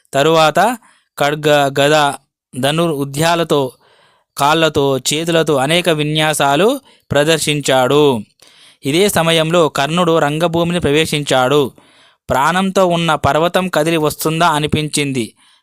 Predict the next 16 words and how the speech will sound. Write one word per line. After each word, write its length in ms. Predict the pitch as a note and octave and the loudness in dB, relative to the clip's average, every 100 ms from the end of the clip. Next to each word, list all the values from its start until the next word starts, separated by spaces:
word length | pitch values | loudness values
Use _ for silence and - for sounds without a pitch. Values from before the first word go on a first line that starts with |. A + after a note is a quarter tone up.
| - | -6
కర్ణుడు 580 | C3 C3+ F3 E3+ G3+ C#4 _ _ _ - | -4 0 0 2 2 0 _ _ _ -4
వస్తూనే 640 | C3 - F#3 F#3+ F3+ A3 - C#3 | -4 0 0 2 2 -2 -4 -8
అర్జునుని 440 | D3 D3+ F3+ G3 | -6 -2 0 0
ఉద్దేశించి, 1120 | E3 D3+ D#3 C#3+ E3 F3 E3+ D#3 - F#3 A#3 - _ _ _ - | 0 0 -2 -2 0 0 -2 -4 0 0 0 -4 _ _ _ -6
"అర్జున, 580 | C3 D3+ F3 F3 C3 A#2 C#3 | -4 0 0 2 0 -2 -2
గర్వించకు, 680 | D3+ F3 F3+ D#3+ C3+ G2+ - _ _ - | 0 0 -2 -2 -4 -6 -14 _ _ -10
నీవు 300 | B2+ D#3+ F3 | -4 -2 -2
చూపిన 420 | E3 E3+ F3+ G3+ | -2 0 0 0
విన్యాసాలన్నీ 960 | D#3 D3 D#3 F3 E3+ E3+ E3 D3+ E3 G#3 | -2 -2 -2 0 0 2 2 0 0 -2
మరిన్ని 440 | D3+ D3 F#3 G3+ | 0 -2 0 0
విశేషాలతో 760 | E3+ - F3+ E3+ E3 D#3+ D#3 F3+ | -2 0 -2 0 0 0 0 -2
చూపించగలను" 920 | E3+ D#3+ E3+ E3+ D#3+ D#3+ D3+ G#3 B3+ - - - | -2 -2 -2 0 0 2 2 0 -2 -10 -16 -4
అన్నాడు. 600 | C#3 D3+ C3+ C3 D#3 B2+ - - - - _ - | -2 2 2 2 2 0 -4 -20 -20 -20 _ -2
ప్రేక్షకులలో 760 | D#3 F3+ - G3 F3 E3 G#3+ | 0 0 -2 0 2 2 2
కలకలం 480 | D#3+ D#3 E3 F3 F#3 | 0 0 2 0 0
చెలరేగింది. 840 | D#3+ D3 D#3+ D#3 D3 C#3 A#2+ A2 | -2 0 2 2 0 -4 -6 -8